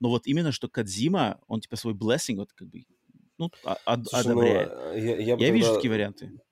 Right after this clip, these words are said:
Speaker 2: поставил бы вопрос такой, а хочет ли Кодзима вообще новый Metal Gear? Вот мне вот это больше
Speaker 1: Э,
Speaker 2: интересно.
Speaker 1: это
Speaker 2: Мне кажется, он, он от этой серии устал, и он не хочет быть заложником одной серии, потому что, в принципе, у него, э,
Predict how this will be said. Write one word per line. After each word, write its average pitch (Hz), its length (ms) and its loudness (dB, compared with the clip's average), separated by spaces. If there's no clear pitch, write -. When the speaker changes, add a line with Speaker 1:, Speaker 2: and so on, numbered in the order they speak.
Speaker 2:
поставил 113 420 0
бы 101 120 -2
вопрос 107 640 -2
такой, 101 420 -2
а 92 180 -2
хочет - 320 -6
ли 101 80 -8
Кодзима 98 400 -2
вообще 82 220 -8
новый 82 280 -6
Metal 82 260 -10
Gear? 82 160 -14
Вот 85 160 -12
мне 90 140 -4
вот 90 120 -6
это 90 160 -8
больше 85 260 -8
Speaker 1:
Э, - 20 -8
Speaker 2:
интересно. 87 440 -10
Speaker 1:
это - 120 -6
Speaker 2:
Мне 170 120 2
кажется, 196 240 2
он, 185 140 4
он 110 260 2
от 110 120 2
этой 113 160 -4
серии 110 260 -4
устал, 131 340 2
и 107 40 2
он 101 120 0
не 101 60 -4
хочет 120 300 -6
быть 98 100 -10
заложником 101 560 -4
одной 101 260 0
серии, 90 280 -4
потому 85 200 -8
что, 95 140 -14
в - 40 -20
принципе, 110 340 -8
у 90 40 -4
него, 90 500 -8
э, 85 540 -12